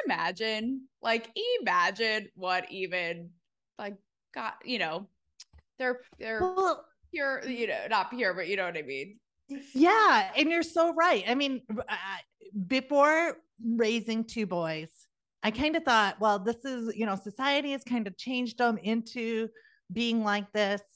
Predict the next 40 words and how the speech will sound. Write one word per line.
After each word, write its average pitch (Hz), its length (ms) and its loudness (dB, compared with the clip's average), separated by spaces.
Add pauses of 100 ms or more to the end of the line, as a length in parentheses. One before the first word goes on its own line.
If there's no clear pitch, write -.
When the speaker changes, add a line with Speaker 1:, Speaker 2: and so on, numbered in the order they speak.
(140)
Speaker 2:
And 180 720 0 (300)
after 226 320 2
having 226 400 0
two 226 180 -6
<laughs> - 0 -
boys, 185 380 -2
I 190 80 -2
swear 208 240 4
the 196 100 0
first 233 340 0
one, 165 300 -2 (320)
his 208 140 -2
first 226 300 2
two 240 140 0
words 170 380 2
were 170 120 0
"faster" 160 440 -2
and 165 140 0
"bigger." 143 340 -4 (340)
And 175 680 0 (560)
<laughs> - 240 4 (460)
Speaker 1:
Like, 247 160 -2
I 262 80 4
could 440 200 -2
learn 254 240 0
something 226 380 -6
from 180 200 -8
this, 170 220 -8
actually. 165 640 -6
Yeah. 110 320 -6 (180)
Speaker 2:
Yeah. 330 340 6 (760)
And, 330 200 4
and, 285 300 0
and 285 220 2
the 294 100 2
other 359 200 0
thing 269 240 -2
is, 240 200 -2
is 226 160 -4
they, 233 320 4